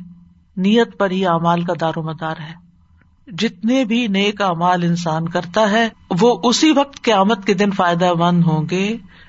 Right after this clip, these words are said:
جب انسان کی نیت درست ہوگی۔ اور وہ کیا ہونی چاہیے؟ اللہ کی رضا۔ ورنہ تو وہاں جا کر جب انسان کو ایک چھوٹی سے چھوٹی نیکی کی بھی شدید حرص ہوگی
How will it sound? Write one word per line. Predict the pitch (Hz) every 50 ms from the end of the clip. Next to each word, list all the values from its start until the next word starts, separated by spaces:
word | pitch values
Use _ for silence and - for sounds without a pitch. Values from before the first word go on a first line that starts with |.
| - - - -
جب | 165 185 175 165
انسان | 170 165 165 - 165 160 165 170 175
کی | 175 175 170
نیت | 156 160 165 170 160 143
درست | 165 156 170 - - - - 165
ہوگی۔ | 156 147 143 - 180 170 160 - - - - - - - - - - _ _ - - - -
اور | 175 175 170
وہ | 170 180 180
کیا | 175 180 190 196
ہونی | 196 196 190 190 190
چاہیے؟ | 190 202 196 196 196 220 226 196
اللہ | 170 160 170 156 175 -
کی | - - 151
رضا۔ | 143 - 151 165 - - - - _ _ _ _ - _ _ _ _ - -
ورنہ | 196 208 208 214 233 254 277 320 302 - - - -
تو | 240
وہاں | 220 233 247 320 320 285
جا | 214 240 240 247 254 254
کر | 330 330 349 330
جب | 247 247 240 233 226
انسان | 226 220 202 226 220 226 254 294 277
کو | - 302
ایک | 302 302
چھوٹی | - - 359 403 403 381 359
سے | - - 427
چھوٹی | - - - 339 370 - 403 392
نیکی | 311 285 294 311 311 - 330 339
کی | 311 - 302 302
بھی | 285 302 339 339
شدید | 330 - 302 269 240 311 349 370 294 247 226
حرص | 269 254 240 - -
ہوگی | 175 165 156 147 156